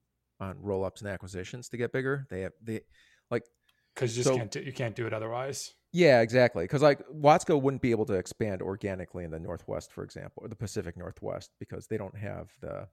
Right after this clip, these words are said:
Speaker 1: distribution agreements out there. And so they, they wouldn't be able to compete effectively. If they did wanna get out there, they'd have to do it through acquisition. But likewise, it'd be hard for anyone else to break into their territory in the Sun Belt.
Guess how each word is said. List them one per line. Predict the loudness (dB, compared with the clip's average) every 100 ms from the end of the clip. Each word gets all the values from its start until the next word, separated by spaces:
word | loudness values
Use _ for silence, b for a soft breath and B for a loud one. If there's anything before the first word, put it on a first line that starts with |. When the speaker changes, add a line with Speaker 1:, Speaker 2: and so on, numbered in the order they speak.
| _ -10
Speaker 1:
distribution | -8 -8 -10 -10 -12 -18 _ _ _ _
agreements | -8 -8 -8 -8
out | -8 -6
there. | -8
And | -8
so | -6
they, | -6
they | -4 -6
wouldn't | -6 -4
be | -4
able | -4
to | -6
compete | -12 -10 -10
effectively. | -8 -8 -10 -14 -12 -12 -12
If | -8 -4
they | 0
did | 0
wanna | 0 -2 0
get | -2
out | -2 -2
there, | -6
they'd | -6 -6
have | -6 -6
to |
do | -10
it | -8
through | -6 -6
acquisition. | -6 -8 -12 -12 -12 -18 -20 _ _
But | 2
likewise, | 6 6 8 6
it'd | 6 0
be | 0
hard | 2 2
for | 0 -4 -4
anyone | -6 -6 -6
else | -8 -6
to | -8 -8 -12 _ _ -8
break | -4 -2 -4
into | -8 -2
their | 0 0
territory | -4 -8 -6 -6 -8
in |
the | -6
Sun | -4 -4
Belt. | -4 -6